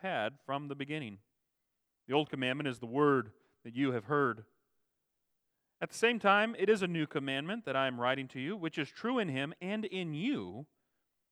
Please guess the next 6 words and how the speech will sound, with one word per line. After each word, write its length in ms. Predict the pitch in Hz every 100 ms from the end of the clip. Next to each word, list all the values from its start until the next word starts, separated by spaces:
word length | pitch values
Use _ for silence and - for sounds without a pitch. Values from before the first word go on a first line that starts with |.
| _ _ _
because 220 | 139 180
the 80 | 160
darkness 520 | 151 208 302 151 139 127
is 60 |
passing 440 | - 165 165 - 139
away, 560 | 127 208 127 117 175